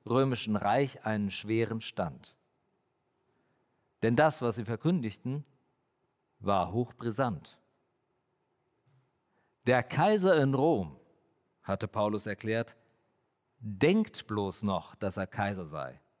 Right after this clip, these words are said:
In Wirklichkeit regiert Jesus Christus. Er ist der wahre König." Und mit dieser Botschaft, mit dieser frohen Botschaft zog der Apostel Paulus durch die ganze Welt.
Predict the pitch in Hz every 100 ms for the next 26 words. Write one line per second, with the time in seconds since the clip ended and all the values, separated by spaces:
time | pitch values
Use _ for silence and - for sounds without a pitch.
0 | _ _ _ _ _ _ _ _ _ _
1 | 135 131 147 208 160 135 120 113 131 -
2 | - _ _ _ _ 104 120 104 120 117
3 | 107 107 110 - 202 - - - - _
4 | _ _ _ _ _ - 175 190 175 -
5 | 123 - 120 113 135 165 147 120 - 80
6 | 71 65 _ _ _ _ _ _ _ _
7 | _ _ _ _ _ _ _ - - -
8 | 123 175 226 214 156 226 - 165 208 -
9 | - _ _ _ _ - 98 104 104 -
10 | 196 240 196 143 160 - 147 139 - -
11 | - 160 151 127 113 131 - 113 123 135
12 | 160 147 - 127 - 120 135 156 143 120
13 | 85 -